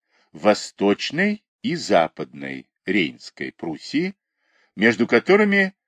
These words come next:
находились владения других германских государств. Это давало сторонникам прусско-юнкерской экспансионистской политики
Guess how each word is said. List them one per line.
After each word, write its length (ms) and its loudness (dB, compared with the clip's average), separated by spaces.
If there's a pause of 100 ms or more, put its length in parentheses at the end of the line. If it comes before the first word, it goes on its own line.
(320)
находились 680 0
владения 560 0
других 640 -2
германских 720 -6
государств. 560 -14 (1500)
Это 180 -2
давало 380 6
сторонникам 760 0
прусско-юнкерской 1800 -4
экспансионистской 1000 -10
политики 680 -6